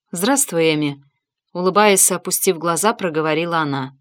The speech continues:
Карен чувствовала, что выглядит довольно глупо, но Эми оказалась такой большой, что не прислушиваться к советам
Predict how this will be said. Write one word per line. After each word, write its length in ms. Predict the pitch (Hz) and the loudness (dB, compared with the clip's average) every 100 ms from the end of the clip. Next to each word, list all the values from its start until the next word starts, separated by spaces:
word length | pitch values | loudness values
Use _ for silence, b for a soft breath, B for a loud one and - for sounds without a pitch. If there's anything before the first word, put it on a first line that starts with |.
| _ _ _ _ _ _ _ _ _ _ - | _ _ _ _ _ _ _ _ _ _ -2
Карен 320 | 285 302 294 | 4 6 6
чувствовала, 760 | - 359 330 - 196 175 170 | 6 6 4 2 0 2 0
что 320 | 165 - 202 185 | -2 -2 -2 2
выглядит 440 | 220 208 202 208 | 2 4 4 4
довольно 360 | 208 220 226 226 | 4 4 2 0
глупо, 540 | 285 330 - 143 - B B B B B 196 | 2 2 4 0 -2 B B B B B 0
но 220 | 226 240 | 4 6
Эми 260 | 311 349 | 6 6
оказалась 580 | 359 359 349 359 349 320 | 4 4 6 6 4 4
такой 320 | 311 302 339 | 2 4 4
большой, 480 | 277 294 285 - 403 | 4 4 4 6 6
что 240 | - - 285 | 4 2 2
не 140 | 277 | 2
прислушиваться 800 | 294 285 - 339 - 277 269 262 | 2 0 2 2 2 2 2 0
к 60 | 262 | 2
советам 520 | - 269 285 269 | 2 2 2 0